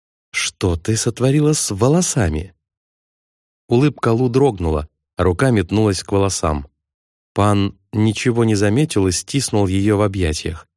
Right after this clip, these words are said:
на секунду дольше, чем полагалось по приличиям.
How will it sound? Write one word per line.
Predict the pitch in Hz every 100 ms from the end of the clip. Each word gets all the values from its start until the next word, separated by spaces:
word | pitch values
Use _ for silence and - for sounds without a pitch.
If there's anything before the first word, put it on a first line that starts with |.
| _
на | - 95
секунду | 117 - 117 104
дольше, | 92 113 135 - 98
чем | - 92 85
полагалось | 95 92 95 113 92 -
по | - 98
приличиям. | 117 110 87 76 82 78 78